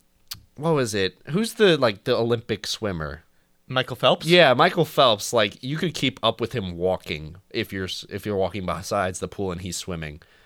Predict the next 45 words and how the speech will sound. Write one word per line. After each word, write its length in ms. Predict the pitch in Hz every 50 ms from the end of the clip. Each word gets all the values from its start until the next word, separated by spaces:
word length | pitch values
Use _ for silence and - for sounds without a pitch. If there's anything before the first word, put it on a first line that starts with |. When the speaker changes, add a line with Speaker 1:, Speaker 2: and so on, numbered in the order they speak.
| _ _ -
Speaker 1:
So, 120 | - 156
like, 140 | 151 147 -
people, 340 | - 226 226 262 190 156 -
you 140 | - 175 170 165
can't 240 | - 294 254 208
swim 380 | - - - 147 156 143 123 104
fast. 640 | - - - 123 110 82 65 69 - - - - - - _ -
Speaker 2:
Yeah, 280 | 214 254 226 185 - -
exa-, 400 | - 160 156 143 156 160 - - - _ - - - _ _ - -
I 140 | 175 208 226
mean, 360 | 226 214 190 170 151 139 - -
it 160 | 147 151 -
depends 320 | 156 139 254 262 196 151
on 80 | 156 147
how 160 | 151 147 135
fast 340 | - - 160 147 135 - -
you're 80 | 135
walking, 440 | 139 185 208 165 135 - 104 - -
but 200 | 117 143 147 151
you're 140 | 180 208 226
right. 260 | 220 190 120 - - -
Humans 360 | - - 196 190 190 185 165 170
are 60 | 156
not 300 | 151 151 151 - 139 139
generally 580 | 127 135 139 135 135 131 117 123 123 120 113 -
Speaker 1:
They're 140 | 131 160 160
not 220 | 170 185 180 -
built 180 | 185 170 156 -
for 160 | - 156 135
water. 400 | 127 123 110 101 92 87 82 - -
Speaker 2:
Yeah. 180 | - 143 143 190
Speaker 1:
Basically, 240 | 196 - 175 165
what 60 | 165 151
I'm 60 | 139
saying 260 | - - 143 135 127
is 80 | 117 110
you 80 | 143 139
can't 240 | - 170 151 139
outs-, 400 | 123 117 110 110 - - - - - - -
uh, 20 | 123
you 80 | 123
can't 300 | 113 - - - 156 107
outswim 320 | 98 - - - 120 104 95
this 160 | 85 - -
thing. 300 | - 92 76 69 76